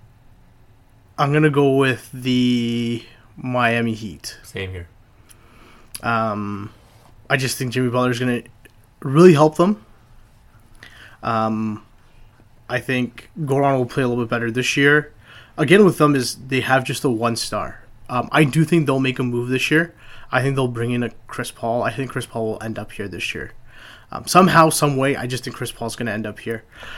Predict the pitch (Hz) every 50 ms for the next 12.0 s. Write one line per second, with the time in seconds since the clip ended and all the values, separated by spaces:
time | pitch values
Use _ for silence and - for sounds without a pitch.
0 | - - - - 107 104 95 92 - - - - 190 185 185 185 175 175 175 202
1 | 190 180 165 - - 147 147 143 - 143 - - 151 147 143 143 123 113 117 -
2 | - 120 - - 120 117 113 113 113 113 107 104 101 104 104 101 98 - - -
3 | 80 76 - - - 67 - - - - - - - - - - - 139 123 -
4 | - - - 107 104 101 95 92 87 76 73 78 - - - - - - - -
5 | - - - - - - - - - _ _ - 175 175 180 - 170 185 185 226
6 | 190 190 175 147 135 123 147 175 170 - - 160 160 151 139 131 127 123 135 -
7 | 139 139 - - 143 131 135 139 139 131 127 131 135 143 147 135 139 147 135 127
8 | 143 147 151 131 123 127 117 117 123 117 - - - 117 120 120 113 - - 190
9 | 160 - - - - - 214 196 - - - - - - - - - - 147 143
10 | 185 214 226 214 190 175 - - 156 156 143 - - 139 127 127 120 - - 113
11 | 117 - 131 113 113 110 107 104 - - - 73 - - - - 190 180 - -